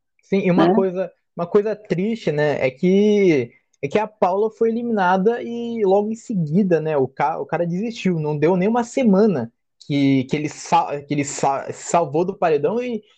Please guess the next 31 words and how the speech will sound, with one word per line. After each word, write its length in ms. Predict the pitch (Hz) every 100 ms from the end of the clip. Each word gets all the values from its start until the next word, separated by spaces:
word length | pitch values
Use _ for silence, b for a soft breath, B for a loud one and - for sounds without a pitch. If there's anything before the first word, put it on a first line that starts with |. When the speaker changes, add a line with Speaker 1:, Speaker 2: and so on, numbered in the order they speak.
| b -
Speaker 1:
e 80 | 147
muita, 680 | 170 226 233 190 147 120 113
os, 480 | 113 107 120 - _ 156 135 120 117 131
os 160 | 131
Big 360 | 117 160 156 135
Brother, 680 | 120 135 156 160 131 127
né, 260 | 139 147 131
os 420 | 131 127 120 - -
participantes 600 | 147 143 - - 165 -
falam 220 | 233 226
que 220 | - 196 b _ -
voltar 500 | 151 135 - 147 170
de 80 |
um 80 | 165
paredão 640 | 160 151 131 117 131 165 220
é 300 | 214 196 170
você 580 | 156 - 160 156 143 b -
ressurgir, 920 | 156 - 160 131 120 - 143 160 113 - _ -
é 80 | 139
você 440 | 143 151 - 160 156
se 160 | 160
Speaker 2:
É, 300 | 180 214 208 165
tem 220 | 143 208
Speaker 1:
renovar. 340 | 196 135 180 175 _ _ _ -
Speaker 2:
aquele 340 | - - 220
estímulo, 640 | 202 - - 247 208 190
né, 120 | 175 190
aquele 280 | 190 185 175
gás, 480 | 175 180 190 165
Speaker 1:
Sim. 100 | 175
Speaker 2:
né? 160 | 180